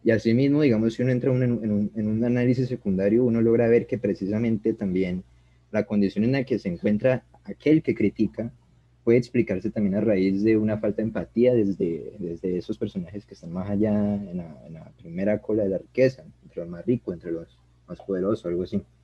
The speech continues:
Speaker 1: Entonces, por eso mismo preguntaba, también por intereses académicos, eh, si consideran que, el, que incentivar la empatía, eh,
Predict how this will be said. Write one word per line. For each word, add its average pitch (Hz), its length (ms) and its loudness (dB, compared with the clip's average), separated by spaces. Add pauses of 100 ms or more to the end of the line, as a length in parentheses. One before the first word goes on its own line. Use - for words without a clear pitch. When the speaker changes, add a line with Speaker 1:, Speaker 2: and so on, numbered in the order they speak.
(360)
Speaker 1:
Entonces, 123 520 -10
por 139 100 4
eso 131 160 4
mismo 139 240 2
preguntaba, 123 640 2 (960)
también 104 240 0
por 110 100 0
intereses 104 920 0 (320)
académicos, 175 760 -8 (1400)
eh, 101 640 4
si 110 580 4
consideran 117 540 4
que, 135 80 -6
el, 123 240 0
que 107 100 -4
incentivar 95 540 -2
la 110 80 2
empatía, 110 560 -2 (880)
eh, 85 720 -6